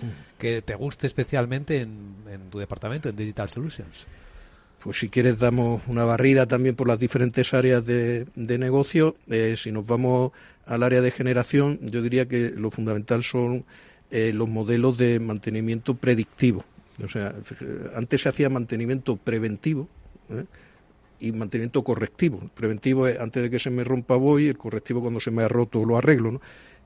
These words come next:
Speaker 1: Cuando decimos predictivo es que queremos llegar, por decirlo así, un minuto antes de que la máquina se rompa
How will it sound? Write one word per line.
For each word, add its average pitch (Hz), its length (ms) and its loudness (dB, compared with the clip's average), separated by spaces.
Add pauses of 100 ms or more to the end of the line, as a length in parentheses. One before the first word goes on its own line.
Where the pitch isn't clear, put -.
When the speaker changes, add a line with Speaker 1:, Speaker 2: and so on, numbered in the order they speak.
Speaker 1:
Cuando 123 200 0
decimos 156 260 2
predictivo 170 500 2
es 160 60 -2
que 143 140 -2
queremos 147 340 2
llegar, 151 340 4 (520)
por 113 140 -6
decirlo 135 300 2
así, 135 140 0
un 147 100 0
minuto 139 340 0
antes 131 240 -2
de 123 80 2
que 120 80 -2
la 117 80 2
máquina 117 320 0
se 117 160 -2
rompa 120 400 -2